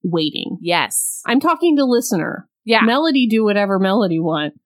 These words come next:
Speaker 2: Sure,
Speaker 1: But
Speaker 2: sure,
Speaker 1: I'm just
Speaker 2: sure.
Speaker 1: saying, hey, listener, if you are a person who is consuming a lot of H E As right now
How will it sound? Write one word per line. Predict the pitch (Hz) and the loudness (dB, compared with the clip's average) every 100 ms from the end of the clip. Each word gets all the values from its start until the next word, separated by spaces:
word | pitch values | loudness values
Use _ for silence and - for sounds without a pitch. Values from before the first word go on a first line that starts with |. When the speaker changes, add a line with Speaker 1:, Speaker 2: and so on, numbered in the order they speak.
| _ | _
Speaker 2:
Sure, | - 381 | 0 4
Speaker 1:
But | 403 | 6
Speaker 2:
sure, | 339 | 4
Speaker 1:
I'm | |
just | 392 415 | 4 6
Speaker 2:
sure. | |
Speaker 1:
saying, | 294 247 233 | 4 4 0
hey, | 262 247 | 2 2
listener, | 233 277 - 220 170 165 _ _ - | 2 0 0 0 0 -2 _ _ -6
if | 220 | -2
you | 311 | 0
are | 349 294 | 2 0
a | 262 | 0
person | 302 277 269 233 | 0 0 2 2
who | 233 202 | 4 2
is | 185 | 0
consuming | - 214 - 262 240 220 | 0 -2 0 2 2 2
a | 202 | 2
lot | 196 180 | 2 0
of | 160 | -2
H | - 269 330 381 | 0 0 0 0
E | 381 392 381 | 0 0 0
As | 359 | 0
right | 370 381 | 0 0
now | 330 370 370 381 | 0 0 0 -2